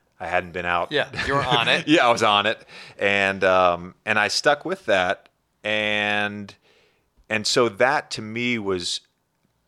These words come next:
Speaker 1: it, that has always become a reference point for me.
Speaker 2: Oh, for sure.
Speaker 1: I've never gone to that place before, but it's always been a reference point for
Speaker 2: You mean
Speaker 1: me.
Speaker 2: you've never gone there again? You've never
Speaker 1: Yeah,
Speaker 2: gotten
Speaker 1: yeah.
Speaker 2: yourself
Speaker 1: No, d-, yeah, I've never gone to that place again, I should say,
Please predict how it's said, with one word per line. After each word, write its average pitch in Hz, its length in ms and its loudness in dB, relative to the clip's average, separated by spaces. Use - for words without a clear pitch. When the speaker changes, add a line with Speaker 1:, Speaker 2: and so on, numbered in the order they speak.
Speaker 1:
it, - 280 -8
that 123 160 2
has 156 120 -2
always 127 420 2
become 110 400 -8
a 92 60 -6
reference 90 460 -4
point 85 280 -18
for - 120 -20
me. - 300 -16
Speaker 2:
Oh, 104 60 -16
for - 80 -16
sure. - 420 -2
Speaker 1:
I've 104 140 2
never 113 360 2
gone 110 340 4
to 98 60 -4
that 90 200 0
place 156 320 -2
before, - 600 -16
but 107 120 -4
it's 110 140 -2
always 139 320 4
been 107 140 -6
a 101 60 -2
reference 104 420 0
point 98 260 -10
for - 80 -18
Speaker 2:
You 156 40 -2
mean 170 80 -2
Speaker 1:
me. 151 80 0
Speaker 2:
you've - 20 2
never 160 160 4
gone 156 160 2
there 123 120 -4
again? 107 380 -2
You've 107 120 -8
never 151 160 2
Speaker 1:
Yeah, 147 100 2
Speaker 2:
gotten 135 140 4
Speaker 1:
yeah. 104 60 2
Speaker 2:
yourself 127 360 2
Speaker 1:
No, 170 120 4
d-, 151 140 -6
yeah, 135 300 0
I've 127 200 -6
never 135 180 0
gone 123 140 2
to 110 80 0
that 95 120 -4
place 107 240 -4
again, 90 280 -4
I 78 60 -8
should 85 180 -12
say, 82 180 -10